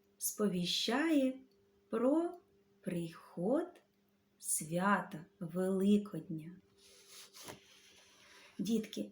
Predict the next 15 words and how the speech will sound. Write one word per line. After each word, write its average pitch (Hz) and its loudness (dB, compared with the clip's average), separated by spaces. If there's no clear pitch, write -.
а 196 0
доведіть, 247 2
що - -2
прочитаний 185 0
твір 202 0
є 180 0
оповіданням. 240 2
Так, 180 -2
в - -20
цьому 175 0
творі 202 0
розповідається, 180 0
як 175 -2
зустрічають 180 2
це 214 -2